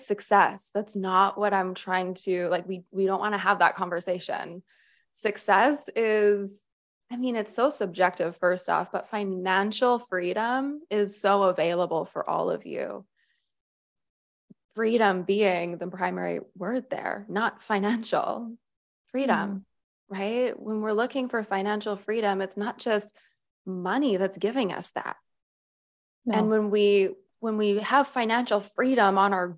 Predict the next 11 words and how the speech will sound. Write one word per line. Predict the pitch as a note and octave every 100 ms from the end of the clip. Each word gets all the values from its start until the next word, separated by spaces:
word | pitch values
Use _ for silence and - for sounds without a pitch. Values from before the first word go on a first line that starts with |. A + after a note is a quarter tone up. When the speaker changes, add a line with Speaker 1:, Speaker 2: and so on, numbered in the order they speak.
| -
Speaker 1:
goals | A3 B3+ C#4+ C#4 F3+
list, | F3 - F#3 A#3
on | G#3+
our | G3+ F3
vision | F#3+ B3+ C4 A3
boards, | F#3+ D#3+ E3 G3+ A3 B3 A3+
I | A3
think | A3 A#3+ B3
that | A#3+
it, | G#3+ G3+ G3 - _ _ _ _ _ _ _ -
it | A3 -